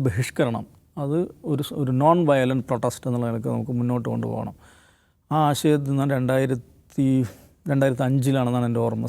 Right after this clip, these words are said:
സൗത്ത് ആഫ്രിക്കയിൽ നിന്നാണ് ഈ മൂവ്മെന്റ് ആരംഭിക്കുന്നത്. ബി ഡി എസ്, Boycott, Divestment and Sanctions, ബഹിഷ്കരിക്കുക, നിക്ഷേപങ്ങൾ, ഏഹ്, സ്-, പിൻവലിക്കുക,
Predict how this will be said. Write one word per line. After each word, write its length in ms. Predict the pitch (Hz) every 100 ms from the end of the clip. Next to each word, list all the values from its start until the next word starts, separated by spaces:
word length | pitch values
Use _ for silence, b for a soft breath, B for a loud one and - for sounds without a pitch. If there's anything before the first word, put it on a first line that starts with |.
| -
സൗത്ത് 240 | 165 170 156
ആഫ്രിക്കയിൽ 380 | - 135 123 120
നിന്നാണ് 200 | 117 120 123
ഈ 40 | 131
മൂവ്മെന്റ് 360 | 160 156 139 135
ആരംഭിക്കുന്നത്. 440 | 135 117 107 110 123
ബി 60 | 135
ഡി 80 | 123 113
എസ്, 120 | - b b b b 123
Boycott, 420 | 139 147 147 180 135
Divestment 460 | 127 135 - 160 156
and 80 | 135 143
Sanctions, 440 | 127 117 117 107 - _ _ _ _ -
ബഹിഷ്കരിക്കുക, 640 | 143 123 - 185 175 180 202 247 - 147
നിക്ഷേപങ്ങൾ, 580 | 135 - 165 170 170 170 165 - - - 196
ഏഹ്, 200 | 160 160 131
സ്-, 360 | - 147 139 139
പിൻവലിക്കുക, 500 | 143 151 160 151 180